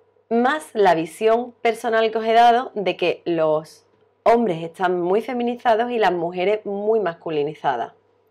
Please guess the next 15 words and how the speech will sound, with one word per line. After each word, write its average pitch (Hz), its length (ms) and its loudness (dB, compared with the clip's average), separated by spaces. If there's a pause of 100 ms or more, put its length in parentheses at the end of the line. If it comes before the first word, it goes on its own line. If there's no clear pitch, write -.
(120)
Vale, 160 380 -4 (360)
pues 185 160 -10
a 190 100 0
todo 208 240 4
este 254 240 -4
compendio 226 640 0 (800)
le 180 120 2
vamos 190 260 2
a - 40 -4
añadir 226 500 0 (260)
<clears throat> 214 460 -4
el 196 140 2
que 185 340 0 (1500)
la 185 160 4
sociedad 185 640 0